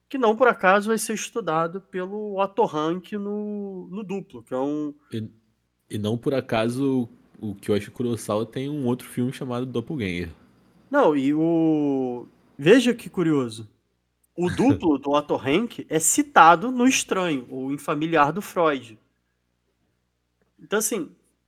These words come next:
Speaker 1: tem
Speaker 2: Olha como as coisas são.
Speaker 1: Não, mas o, o Infamiliar do Freud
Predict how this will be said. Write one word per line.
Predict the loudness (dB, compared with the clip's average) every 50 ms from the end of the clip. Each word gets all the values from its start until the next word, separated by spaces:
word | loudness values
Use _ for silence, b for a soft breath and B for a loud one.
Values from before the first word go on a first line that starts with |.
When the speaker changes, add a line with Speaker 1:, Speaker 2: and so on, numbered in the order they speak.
| _ _ _ _ _ _ _ _ _ _ _ _ _ _ _
Speaker 1:
tem | 2 2 4 4
Speaker 2:
Olha | 6 4 4 4
como | 4 4 4
as | 4 4
coisas | 4 4 6 6 4 2
são. | 2 0 0 0 0 -4 -8 -12 -18 _ _ _ _ _ _ _ _ _ _ _ _ _ _ _ b b b b b b 0
Speaker 1:
Não, | 4 6
mas | 8 6 6 6
o, | 2 -2
o | 0 4 4 4
Infamiliar | 4 2 2 0 2 2 2 0 0 2 4 6 6 6 6 6 2 0
do | -2 -4
Freud | -8 -8 -6 0 2 4 6 6 4 4 0 -4 -10 -14 -16 -16 -18